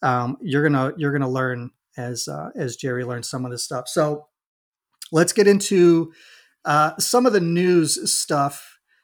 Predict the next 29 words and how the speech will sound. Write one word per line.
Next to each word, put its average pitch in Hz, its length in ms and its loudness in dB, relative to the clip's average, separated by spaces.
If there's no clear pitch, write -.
uh, 135 320 0
for - 280 0
the 127 140 0
week. 131 440 0
And, 127 500 2
um, 127 440 0
there 139 320 0
was, 139 220 -2
um, 131 500 -2
there 151 160 0
was 156 140 2
a 156 60 -2
convention, 143 840 -2
I 131 40 -10
believe 135 240 0
it's 185 80 -4
probably 180 220 0
still 151 160 -2
happening 143 300 -2
right 131 180 -4
now 131 200 -4
in 120 120 -8
London, 123 420 -4
uh, 123 100 -10
the, 131 240 -6
the 139 120 -4
M 131 100 -6
C 127 180 -6
M 127 240 -8